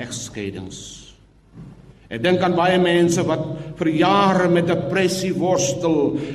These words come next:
en wat elke dag met 'n donker wolk bo hulle koppe wakker word en kragteloos uit hulle beddens opstaan. Mense wat lewensmoeg geword het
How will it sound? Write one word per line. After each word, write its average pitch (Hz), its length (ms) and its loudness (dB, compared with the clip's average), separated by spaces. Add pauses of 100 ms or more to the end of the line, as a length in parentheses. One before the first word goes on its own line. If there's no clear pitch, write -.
en 185 140 2
wat 190 160 0 (100)
elke 220 320 2
dag 185 320 0
met 170 160 2
'n 151 160 -2
donker 185 400 2 (160)
wolk 165 300 4 (260)
bo 160 220 4
hulle 165 260 0
koppe 170 320 0 (400)
wakker 160 400 -2
word 143 240 -2
en 147 220 -4
kragteloos 170 880 2 (260)
uit 165 160 0
hulle 156 240 -2
beddens 151 380 -2
opstaan. 120 920 -4 (440)
Mense 214 600 2
wat 190 160 2
lewensmoeg 180 1040 4
geword 131 440 -2
het 120 260 -4